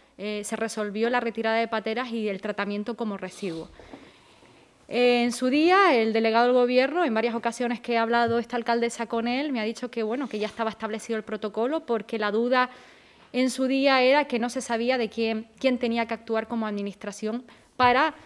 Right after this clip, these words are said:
eh, retirar las pateras y hacer la gestión del propio residuo. Entonces, bueno, ya le he dicho que esta lucha de, por parte del Ayuntamiento de Mogán ya lleva de un año y pico.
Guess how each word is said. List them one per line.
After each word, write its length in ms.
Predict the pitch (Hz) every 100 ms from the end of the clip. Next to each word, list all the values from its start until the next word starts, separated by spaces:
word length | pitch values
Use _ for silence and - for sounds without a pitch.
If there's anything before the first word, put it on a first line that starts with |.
| - -
eh, 520 | 214 214 208 202 196
retirar 420 | 254 233 240 240
las 120 | 254 240
pateras 400 | 240 226 254 254
y 80 |
hacer 220 | 208 220 220
la 80 |
gestión 320 | 208 202 220 208
del 100 | 202
propio 280 | 196 190
residuo. 440 | 185 175 - - - _ _ - - - -
Entonces, 440 | 247 233 269 262 277
bueno, 300 | 226 190 175 -
ya 180 | 208 240
le 60 |
he 40 | 262
dicho 200 | 254 262
que 80 |
esta 180 | 254 254
lucha 360 | 254 262 285 269
de, 160 | 269
por 140 | 240 240
parte 220 | 247 240
del 80 | 247
Ayuntamiento 460 | 233 233 240 233
de 40 | 233
Mogán 300 | 233 247 240
ya 300 | 233 226 220
lleva 300 | 208 226 220
de 60 |
un 100 | 208
año 160 | 214 202
y 60 | 185
pico. 260 | 170 -